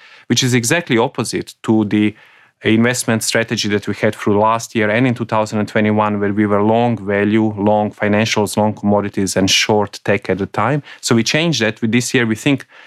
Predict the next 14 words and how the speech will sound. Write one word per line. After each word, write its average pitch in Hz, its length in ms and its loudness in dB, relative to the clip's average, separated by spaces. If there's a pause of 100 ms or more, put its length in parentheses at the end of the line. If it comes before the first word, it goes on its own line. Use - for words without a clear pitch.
(200)
growth 123 280 2
should 110 220 -2
be 110 80 2
outperforming 107 680 0
value. 143 480 0 (360)
And 120 280 2 (140)
the 110 100 0
key 139 220 0
call 123 280 0
here 123 380 0
is 117 320 0 (260)
that 110 220 0
this 120 380 0
recent 131 760 0